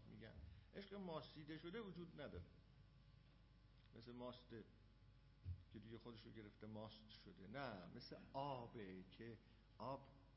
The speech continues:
همیشه میعان داره. اگه آب میعان نداشته باشه دیگه یخه، دیگه منجمد شد.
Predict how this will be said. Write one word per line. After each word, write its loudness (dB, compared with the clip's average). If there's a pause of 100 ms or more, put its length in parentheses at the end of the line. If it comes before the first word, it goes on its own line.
همیشه 2
میعان 2
داره. -4 (2250)
اگه -2
آب 2
میعان 2
نداشته -2
باشه -2
دیگه -4
یخه، -2 (140)
دیگه 2
منجمد 6
شد. -8